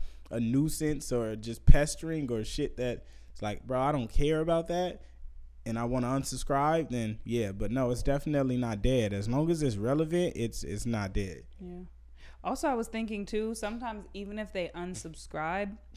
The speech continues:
Speaker 2: they got familiar with the brand. Remember we were talking about that? Like
Speaker 1: And even if you unsubscribe, it doesn't mean I don't support the product. It just means I don't wanna see an email every day
Speaker 2: Right.
Speaker 1: about it. But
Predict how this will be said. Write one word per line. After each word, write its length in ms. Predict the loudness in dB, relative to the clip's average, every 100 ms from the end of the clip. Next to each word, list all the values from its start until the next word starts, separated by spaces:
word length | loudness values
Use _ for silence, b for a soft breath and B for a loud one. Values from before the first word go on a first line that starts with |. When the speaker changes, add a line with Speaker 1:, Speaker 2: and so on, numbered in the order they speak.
| b b b b b -20 -20 -20 -20 -20 -20 -14
Speaker 2:
they 340 | -8 -6 -6 -8
got 280 | -8 -8 -10
familiar 680 | -16 -14 -12 -10 -10 -10 -12
with 180 | -14 -16
the 60 |
brand. 240 | -12 -10 -8
Remember 220 | -8 -6
we 80 | -6
were 80 |
talking 340 | -4 -4 -4 -6
about 300 | -4 -4 -4
that? 380 | -2 -2 -6 -8
Like 360 | -8 -8 -12 0
Speaker 1:
And 140 | 0
even 320 | 4 4 8 8
if 180 | 6
you 80 | 2
unsubscribe, 840 | 2 2 2 0 2 4 6 6 6
it 80 | 6
doesn't 300 | 4 4 2
mean 200 | 2 4
I 100 | 4
don't 220 | 2 0
support 380 | -6 -4 -2 -2
the 80 |
product. 500 | 0 2 4 2 0
It 60 | -4
just 240 | -4 -2
means 200 | 0 -2
I 120 | -2 -2
don't 160 | -2
wanna 160 | -2 -2
see 200 | -4 -6
an 100 | -4
email 420 | -2 0 0 0 -2
every 220 | -4 -8
day 260 | -10 -12 -14
Speaker 2:
Right. 240 | -14 -12 -8
Speaker 1:
about 400 | -4 0 0 -2
it. 160 | -8 -8
But 240 | -4 -2